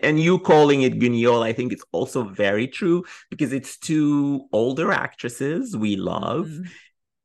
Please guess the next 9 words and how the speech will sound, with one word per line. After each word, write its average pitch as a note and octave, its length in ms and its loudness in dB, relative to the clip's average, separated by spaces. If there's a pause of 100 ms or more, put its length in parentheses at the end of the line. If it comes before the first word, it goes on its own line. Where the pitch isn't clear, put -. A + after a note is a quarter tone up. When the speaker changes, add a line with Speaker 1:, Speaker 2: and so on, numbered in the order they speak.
(460)
Speaker 1:
fighting, C3+ 580 2 (560)
being B2 220 -4
friends, B2 720 -4 (680)
going B2 320 4
swimming, B2 560 -2 (480)
talking B2 300 0
about A#2 560 -2 (260)
other A#2 260 2
women, A#2+ 540 0